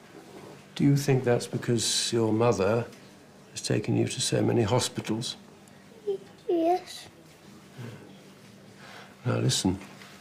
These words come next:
Speaker 1: Those clothes are nothing to be frightened of at all. They're called blue scrubs, and they are like,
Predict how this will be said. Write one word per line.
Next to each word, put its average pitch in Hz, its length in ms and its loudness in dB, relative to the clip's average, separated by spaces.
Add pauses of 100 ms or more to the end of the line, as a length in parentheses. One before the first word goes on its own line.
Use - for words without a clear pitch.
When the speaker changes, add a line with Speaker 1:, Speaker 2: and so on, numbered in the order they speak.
(400)
Speaker 1:
Those 135 680 4
clothes 110 680 0
are 110 60 0
nothing 120 400 0
to - 100 -10
be 107 100 -4
frightened 92 460 -2
of 92 180 0
at - 200 -4
all. 101 260 0 (640)
They're 104 160 0
called 101 360 0
blue 131 280 6
scrubs, - 840 0
and 98 180 -6
they 92 200 -2
are 92 160 -2
like, 101 480 -2